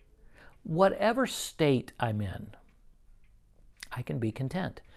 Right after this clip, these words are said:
Why? Because he said, "You know what? I've,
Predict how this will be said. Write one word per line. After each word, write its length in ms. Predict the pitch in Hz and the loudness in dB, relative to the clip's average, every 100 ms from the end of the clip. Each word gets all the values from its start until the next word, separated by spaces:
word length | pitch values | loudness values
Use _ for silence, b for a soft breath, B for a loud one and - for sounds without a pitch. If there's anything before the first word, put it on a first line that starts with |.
| b b b | b b b
Why? 320 | 131 139 113 | 4 4 4
Because 1120 | 107 127 120 - 240 240 113 123 185 190 - - - _ b b b | -2 -2 -4 0 6 8 8 4 2 -2 -8 -12 -20 _ b b b
he 120 | - | 0
said, 260 | 214 226 185 | 4 4 4
"You 80 | 240 | 4
know 140 | 247 | 8
what? 200 | 240 240 | 10 8
I've, 440 | 175 180 202 185 | 10 10 10 6